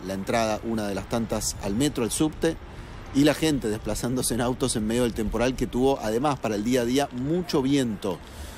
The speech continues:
Hubo retrasos, decíamos, de unos ochocientos kilómetros de retenciones a nivel nacional por el temporal, trescientos setenta de esos kilómetros concentrados en la región de París. Fíjense lo que es la nieve en plena ciudad, imágenes habitualmente de enero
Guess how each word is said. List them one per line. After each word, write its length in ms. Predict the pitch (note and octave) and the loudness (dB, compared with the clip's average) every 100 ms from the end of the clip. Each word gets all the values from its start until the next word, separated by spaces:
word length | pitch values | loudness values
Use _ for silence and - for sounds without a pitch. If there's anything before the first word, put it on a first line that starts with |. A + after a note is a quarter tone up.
| - | -2
Hubo 480 | B2+ B2+ B2 A#2 A2+ | 4 6 6 4 2
retrasos, 480 | A#2+ G#2+ C3 - B2+ | -2 0 0 -2 -2
decíamos, 540 | G#2 C#3 C#3 D3 - - - - - | -2 0 2 0 -2 -10 -16 -16 -10
de 120 | G2 A#2 | -2 0
unos 200 | A#2+ A#2 | 0 -2
ochocientos 480 | A2 G#2+ C#3 C3+ | -2 0 0 0
kilómetros 460 | B2 A#2 C3 A#2+ A2+ | 0 0 0 0 -2
de 60 | A2+ | 0
retenciones 760 | B2+ C#3+ B2 A2+ E3 D3+ - | 0 2 0 0 0 0 0
a 60 | G#2+ | -2
nivel 260 | G#2+ A#2 | 0 0
nacional 440 | A#2 A2 B2+ E3+ F3 | -2 -2 0 2 0
por 200 | B2 A#2 | 0 0
el 80 | |
temporal, 540 | G2 B2+ A#2 A#2 C3+ D#3 - - - - - | 0 0 2 2 2 0 -8 -16 -16 -6 0
trescientos 560 | C3+ - E3 E3+ E3 | 2 4 2 2 0
setenta 520 | B2+ C#3+ C#3+ C3+ D3 D3 - G#2 | 0 0 0 2 0 -2 -10 -6
de 160 | A2+ | -2
esos 200 | A#2 B2+ | -2 -2
kilómetros 440 | - B2 C3 B2+ B2 | -2 -2 0 -2 -4
concentrados 680 | A#2 A2 G#2+ A#2+ B2+ B2 - - | -4 -2 -2 2 2 2 -4 -2
en 160 | C3+ C3 | 0 2
la 80 | A2+ | 0
región 360 | G#2+ B2+ A#2+ | -2 -2 0
de 120 | A#2 | 0
París. 380 | A#2+ A2+ C3 C#3+ - - - - | 2 2 2 0 -6 -18 -18 -4
Fíjense 340 | A2+ A2+ A#2 | -2 0 2
lo 140 | A#2 | 0
que 80 | A2 | 0
es 80 | G#2+ | 0
la 120 | A2 | 0
nieve 460 | A#2+ D#3+ F3+ F#3+ F#3+ - - | 2 4 4 2 -2 -6 -6
en 160 | A2 G#2+ | -6 0
plena 260 | D3 D3 | 2 2
ciudad, 400 | - C3+ C#3+ D#3+ D3 | 2 2 2 2 -4
imágenes 580 | A#2+ A#2 - G#2+ G2 - | -4 -4 -4 -4 -6 -4
habitualmente 840 | B2 B2+ E3 D#3+ D#3+ D3 D#3 D3 | 0 2 2 2 2 0 2 2
de 140 | A#2+ A#2+ | 2 2
enero 440 | D#3 E3+ E3+ F3+ | 4 4 4 0